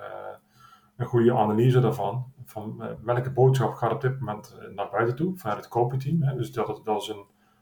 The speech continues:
advies en ook een afstemming met de leider kopie om, eh, om duiding te geven aan het incident.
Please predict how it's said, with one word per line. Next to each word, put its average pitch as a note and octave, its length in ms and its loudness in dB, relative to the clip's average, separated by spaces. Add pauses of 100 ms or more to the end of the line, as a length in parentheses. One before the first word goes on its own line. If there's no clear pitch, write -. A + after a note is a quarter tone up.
(200)
advies C3 640 4
en G#2 120 -6
ook G#2+ 120 -4
een G#2+ 80 -8
afstemming A2+ 460 -2
met G#2 140 -4
de G#2 80 -4
leider G#2+ 280 0
kopie - 480 -4
om, G#2 280 -2
eh, G2+ 120 -12 (920)
om G2+ 180 -4
duiding B2 320 8
te A2 100 4
geven G#2+ 280 2
aan A2 60 -2
het G#2+ 120 -6
incident. G#2 600 -4